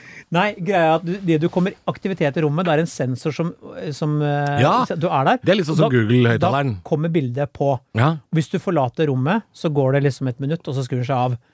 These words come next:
Speaker 1: Den funksjonen, den slår seg litt med nå. Den har sluttet å funke.
Speaker 2: Så hvis du, hvis du pauser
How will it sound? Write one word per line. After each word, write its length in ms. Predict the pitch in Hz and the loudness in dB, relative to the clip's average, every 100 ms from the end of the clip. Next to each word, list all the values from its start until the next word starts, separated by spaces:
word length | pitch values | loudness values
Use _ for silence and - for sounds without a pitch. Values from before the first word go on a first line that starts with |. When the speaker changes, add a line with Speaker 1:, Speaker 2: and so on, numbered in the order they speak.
| _ _ _ - | _ _ _ -4
Speaker 1:
Den 360 | 156 123 185 226 | 0 2 2 2
funksjonen, 600 | 254 247 - 240 269 226 - _ _ - | -2 -6 -2 0 2 0 -2 _ _ -4
den 260 | 143 185 | 0 0
slår 220 | 185 143 | 0 -6
seg 120 | 120 131 | -4 -4
litt 160 | 127 | -4
med 140 | 127 131 | -4 -2
nå. 180 | 131 - | -2 -4
Den 260 | 131 131 185 | -4 0 0
har 120 | 175 | 0
sluttet 280 | 175 151 - | 0 -2 -2
å 80 | 123 | -4
funke. 240 | 123 117 | -4 0
Speaker 2:
Så 80 | 135 | 2
hvis 80 | 135 | 4
du, 240 | 156 156 | 4 4
hvis 160 | 143 135 | 2 0
du 100 | 151 | 0
pauser 760 | 139 160 127 98 - 123 131 120 | 0 0 0 -2 -2 0 2 0